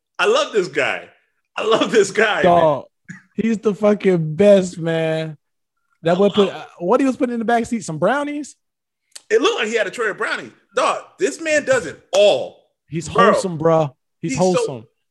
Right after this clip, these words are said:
Speaker 1: 'cause what was in that crate? I'm assume. All right, let me, let's go back. Let's try to figure out what his wife was carrying in that crate. 'Cause this fool
Speaker 2: It
Speaker 1: got
Speaker 2: like she was carrying a,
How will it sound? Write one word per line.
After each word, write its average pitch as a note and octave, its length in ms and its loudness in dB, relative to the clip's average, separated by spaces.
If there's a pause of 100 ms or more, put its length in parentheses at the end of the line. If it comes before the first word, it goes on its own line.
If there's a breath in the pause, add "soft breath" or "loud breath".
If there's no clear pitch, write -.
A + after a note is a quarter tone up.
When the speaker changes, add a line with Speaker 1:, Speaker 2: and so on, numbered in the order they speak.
Speaker 1:
'cause G#3 340 -4
what G3+ 180 -2
was A3 140 -4
in G#3+ 100 -8
that - 240 -12
crate? B2 340 -10
I'm G3 140 -8
assume. D3+ 760 -12 (500)
All A2 60 -6
right, F#2 160 -8 (140)
let B2 100 -16
me, B2 100 -14
let's C3+ 180 -12
go D#3+ 140 -10
back. G#2+ 200 -12
Let's - 160 -12
try - 100 -12
to - 80 -10
figure C3+ 220 -12
out G#2+ 160 -12
what A#2 120 -12
his A2 160 -16
wife F#2 300 -14
was - 80 -20
carrying F2 360 -18
in F2 40 -20
that E2 160 -20
crate. - 240 -20
'Cause - 100 -20
this A3 200 -10
fool A3 220 -14
Speaker 2:
It G#3 100 2
Speaker 1:
got C4 80 0
Speaker 2:
like A3+ 160 0
she C4 120 -2
was A#3 120 -4
carrying A3 240 0
a, E3+ 80 -8